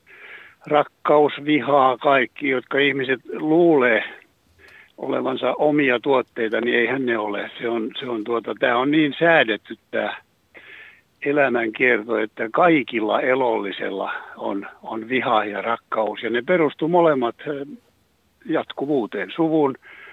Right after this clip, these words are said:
geenin, kaik-,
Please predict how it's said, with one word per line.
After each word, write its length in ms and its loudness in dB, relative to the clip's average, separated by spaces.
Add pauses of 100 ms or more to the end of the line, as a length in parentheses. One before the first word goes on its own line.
(220)
geenin, 540 2 (1160)
kaik-, 260 -4